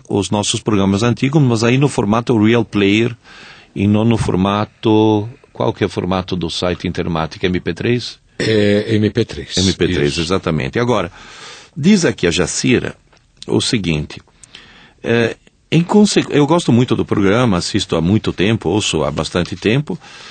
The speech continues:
Speaker 1: Em consequência de uma cirurgia da cabeça, tenho dificuldades de guardar tudo na primeira vez que ouço. Eu tenho alunos que têm dificuldade de guardar na quinta vez, viu, Jacira? Então não se preocupe.
Speaker 2: Não se preocupe, não.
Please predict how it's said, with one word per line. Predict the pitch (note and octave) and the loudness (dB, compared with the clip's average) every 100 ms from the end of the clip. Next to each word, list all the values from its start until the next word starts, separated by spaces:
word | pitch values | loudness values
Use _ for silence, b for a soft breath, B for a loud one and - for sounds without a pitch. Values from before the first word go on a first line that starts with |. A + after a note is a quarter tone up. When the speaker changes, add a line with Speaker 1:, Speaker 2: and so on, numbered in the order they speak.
| B B B | B B B
Speaker 1:
Em | D#3 | 0
consequência | E3 G#3 G3 E3 B2+ G2+ G#2+ | 2 2 2 0 0 0 0
de | G2 | 0
uma | G2 | 0
cirurgia | - G#2+ G2 F2+ D2+ | 0 0 2 2 -2
da | E2 | -2
cabeça, | E2+ D#2+ B2+ G2 - - - | -4 0 0 0 -6 -12 -6
tenho | B2 C3 | -2 0
dificuldades | C#3+ - - A#2+ A2 C3+ C3+ | 0 0 -2 0 0 0 0
de | B2+ | -2
guardar | A#2+ A2+ G#2 B2 B2 | 0 0 0 -2 -2
tudo | - C#3+ D3 D3+ - | -2 0 2 0 0
na | A#2+ B2 | 0 -2
primeira | - B2 A#2+ D3+ C#3 | 0 2 4 4 4
vez | A#2 A#2 | 2 -2
que | - F2+ | 0 0
ouço. | D#2 - - - B B B B B B | 0 -4 -12 -18 B B B B B B
Eu | A#2+ | 0
tenho | E3 | 2
alunos | B2+ A2+ D3+ F3+ | 2 4 4 2
que | - | 0
têm | D3+ D#3+ | 0 2
dificuldade | B2 - D#3+ C#3+ D#3 | 2 0 -2 0 0
de | |
guardar | D3+ C#3 C3+ | 0 0 0
na | D#3+ | -2
quinta | - - D#3+ D#3+ F2 | -2 2 2 2 0
vez, | D2+ D#2 | 0 -2
viu, | D#2+ G#2+ E2 | 0 0 0
Jacira? | D#2 D2+ - D#2+ D#2 | -4 -6 -4 -4 -4
Então | F#2 B2 | -2 0
não | C3+ | 2
se | D#3 - | 0 -2
preocupe. | - E3+ - D#3 C#3+ - | 2 2 4 4 2 2
Speaker 2:
Não | G2+ | 0
se | A#2+ | 0
preocupe, | B2 A#2+ G#2 A#2+ A2 | 2 2 2 2 2
não. | A#2 | 2